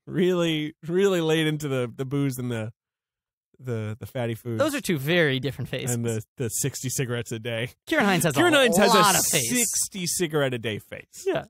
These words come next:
Speaker 1: Right?
Speaker 2: Yeah, but, like, not like he's
Speaker 1: Like,
Speaker 2: just smoking.
Speaker 1: he's kind of a cigarette.
Speaker 2: And not just that he's smoking out of the mouth, but, like, he's sticking cigarettes in his eye holes and his nostrils. Like, he's smoking out of the full face.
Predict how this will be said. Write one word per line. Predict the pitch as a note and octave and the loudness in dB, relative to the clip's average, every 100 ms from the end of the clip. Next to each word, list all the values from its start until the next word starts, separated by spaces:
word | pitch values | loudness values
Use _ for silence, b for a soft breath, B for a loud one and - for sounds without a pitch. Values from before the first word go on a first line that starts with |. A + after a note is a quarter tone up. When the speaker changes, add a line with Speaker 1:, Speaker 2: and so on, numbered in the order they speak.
| - | -6
Speaker 1:
Right? | E3+ G#3+ - _ - | 0 0 -2 _ -2
Speaker 2:
Yeah, | B3 | 0
but, | A3 | 2
like, | A3+ G#3 G#3 | 0 0 0
not | A3+ B3 - | 2 0 0
like | G#3 G3+ | 0 0
he's | - F#3 | 0 0
Speaker 1:
Like, | G#3+ | 2
Speaker 2:
just | F#3 - | 2 4
smoking. | G3 | 4
Speaker 1:
he's | F#3+ - | 4 2
kind | F#3 G3 G3 F#3 | 0 2 4 4
of | D3+ | 2
a | C3+ | 2
cigarette. | - C#3 - F2+ - _ | 2 -2 -2 -12 -16 _
Speaker 2:
And | A#3 B3+ | 0 2
not | D4+ | 2
just | C#4+ B3+ | 0 0
that | A#3 | 0
he's | A3 | 0
smoking | G#3+ G#3 - F#3 | 0 0 0 0
out | F3+ | 0
of | D#3 | 2
the | |
mouth, | D3 E3 D#3+ | 2 2 2
but, | D#3+ | -2
like, | D3 - | -6 -6
he's | E3 | -8
sticking | - F#3+ F3+ | -4 -4 -2
cigarettes | E3 F#3 D#3 D3 - | -2 -2 0 0 0
in | D3 | -2
his | C3+ C3+ | -2 2
eye | E3+ E3+ | 4 4
holes | - G3 E3+ E3+ F3+ | 2 2 0 0 -2
and | D3 | -2
his | C3+ A#2+ | -2 0
nostrils. | E3 F3+ F3 - F#3+ E3+ E3+ | 0 2 0 -2 0 2 2
Like, | G3+ | 0
he's | C#4 C4+ | 2 0
smoking | - A3+ G3 F3+ | 4 2 4 2
out | E3 | 2
of | |
the | C#3+ | 0
full | - F3+ C#3 | 0 0 0
face. | - C3 D3+ - | 0 -2 -2 -4